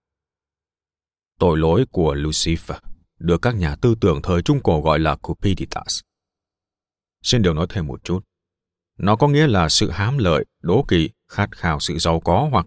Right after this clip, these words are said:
quyền lực hơn người. Từ này thể hiện mong muốn tập trung vào bản thân hoặc nhận lấy mọi thứ về bản thân. Ví dụ,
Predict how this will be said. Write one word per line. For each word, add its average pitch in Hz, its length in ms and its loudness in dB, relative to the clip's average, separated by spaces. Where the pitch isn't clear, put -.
quyền 82 160 -2
lực 110 200 -2
hơn 82 180 -2
người. 64 220 -6
Từ 82 140 0
này 73 320 -2
thể - 140 -6
hiện 80 180 -4
mong 76 200 -6
muốn 80 240 -4
tập - 200 -6
trung 92 200 -2
vào 78 120 -4
bản 67 200 -4
thân 92 200 -2
hoặc 82 260 -2
nhận 85 200 0
lấy 85 200 0
mọi 95 360 2
thứ 135 260 -2
về 82 180 -2
bản 69 200 -6
thân. 73 200 -6
Ví 127 120 2
dụ, 85 340 2